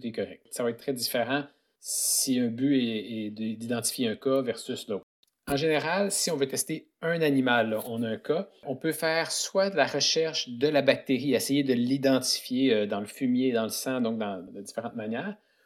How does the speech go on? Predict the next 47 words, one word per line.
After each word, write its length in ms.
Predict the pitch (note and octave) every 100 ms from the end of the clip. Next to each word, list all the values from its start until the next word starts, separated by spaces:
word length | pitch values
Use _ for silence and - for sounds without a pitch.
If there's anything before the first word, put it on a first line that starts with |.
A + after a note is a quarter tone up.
| _
ou 120 | F#3 A3
chercher 440 | - - - G3
les 220 | E3 B2
anticorps 720 | C#3 C3+ - B2+ A2 F2 - _
contre 220 | A2+ A2
la 60 | G#2
bactérie. 380 | G2+ - F#2+ G2
Donc, 160 | A2+
les 160 | C3 B2
anticorps, 580 | A#2 - C3 B2+ D#3 C#3
c'est 460 | - - C3 C3
les 100 | A#2+
cellules 340 | A2 A#2 A2+ B2
de 80 | G#2+
défense 420 | G2+ - B2 B2+
que 100 | A2+
l'animal 480 | G#2 G#2 G#2 A2+ A2
va 120 | G2+
produire. 480 | - G2 F2+ E2 - _ _
Puis, 400 | - C#3 C3+ C3 -
il 80 |
y 40 | C3
a 40 |
des 200 | C3 C3
avantages 480 | D3 D3+ C3 E3 D#3+
et 40 |
des 100 | C3+
désavantages 680 | A#2 A#2 B2+ A#2+ A2+ C#3 C#3
aux 100 | A2+
deux 220 | A2+ A2+
approches. 480 | G2+ - - - - _
Premièrement, 400 | - D#3+ D3+ G#3+
quand 220 | A3+ F3+
on 40 | C#3+
recherche 360 | C3+ - G#3+
la 80 | D3
bactérie, 540 | C3+ - - A2 D#3+ G3+
ce 120 | -
qui 120 | B2
est 40 |
bien, 260 | A#2+ B2 F3+
c'est 180 | G3 A3+
que 80 | -
si 320 | - - G#3+
on 100 | D3+
la 120 | A#2
trouve, 480 | - - G3+ A3+